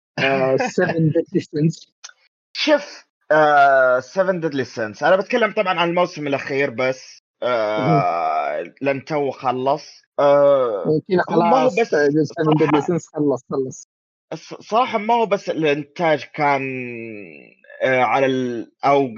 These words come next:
Speaker 2: السوق، قصدي ما كان على الإنتاج. السوق كان حتى على القصة.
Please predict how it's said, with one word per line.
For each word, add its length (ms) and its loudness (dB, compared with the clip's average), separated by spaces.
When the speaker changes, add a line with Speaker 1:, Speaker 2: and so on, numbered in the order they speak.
Speaker 2:
السوق، 480 0
قصدي 200 -2
ما 100 0
كان 240 -2
على 200 0
الإنتاج. 480 -2
السوق 540 -2
كان 220 -2
حتى 340 -6
على 300 2
القصة. 840 -2